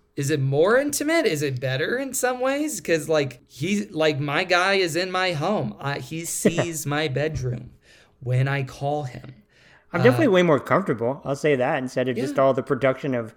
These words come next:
Speaker 2: getting there, you know, and the mental energy maybe that takes and parking and all that. I don't know. To me, it's enough of a, I guess the, the differences are, are negligible if there are any, really, that a part of me is like, "I just kinda, I'm good.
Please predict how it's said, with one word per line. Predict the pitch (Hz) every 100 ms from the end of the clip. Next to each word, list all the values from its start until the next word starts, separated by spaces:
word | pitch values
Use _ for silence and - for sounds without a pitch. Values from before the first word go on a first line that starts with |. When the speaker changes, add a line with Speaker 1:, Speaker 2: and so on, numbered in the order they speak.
| _ -
Speaker 2:
getting | 156 156 147
there, | 147 147
you | 147 147
know, | 147
and | 147
the | 135
mental | 127 131 139
energy | 123 135 135
maybe | 131 131
that | 127 127 -
takes | 139 135 - -
and | 123 120 113
parking | 135 131 143 135
and | 123
all | 127
that. | 139 143 - -
I | 160
don't | 226
know. | 233 135 -
To |
me, | 170 190
it's | 190 170
enough | 156 147 143 151 185
of | 170 143
a, | 147 143 139 135 - _ -
I |
guess | 156 190
the, | - 156 135
the | 131
differences | 135 160 190 165 170 143
are, | 135 135 131
are | 131
negligible | 131 131 143 147 127 123 120
if | 117
there | - 117
are | 131
any, | 143 120
really, | 117 120 123 117 _ _ _ -
that | 127 123 -
a | 131
part | 151 151
of |
me | 147
is | 131
like, | 131 127
"I | 131
just | 196 262 -
kinda, | - 160 180 175 180 180 185
I'm | 220
good. | 165 233 185 117